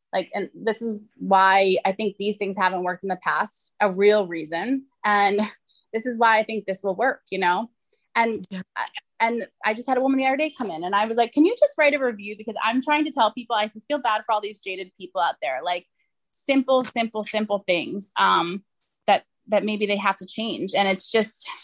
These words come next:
Speaker 1: you know, someone taking a deep dive.
Speaker 2: Yeah, no, absolutely, absolutely. And I, I can't, I can't imagine your frustration with that because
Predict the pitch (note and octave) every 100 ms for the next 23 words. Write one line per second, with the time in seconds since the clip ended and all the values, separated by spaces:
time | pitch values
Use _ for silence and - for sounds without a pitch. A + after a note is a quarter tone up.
0 | - - A3 F#3 F#3+ A3 A3 G#3+ G#3 G#3
1 | G3 G3 F#3 F#3 G#3+ D3 D#3+ _ - _
2 | - - _ _ _ _ _ G3+ G3+ A#3
3 | G3 F#3 G3+ G#3+ G#3+ A3+ - _ _ _
4 | F3 E3+ F#3 - F#3+ E3 F3 F3+ F#3+ -
5 | G#3+ - - G3+ - A#3+ G3+ F3+ E3+ E3+
6 | E3 F3 - C3+ - E3 D#3 E3 D#3+ E3
7 | E3+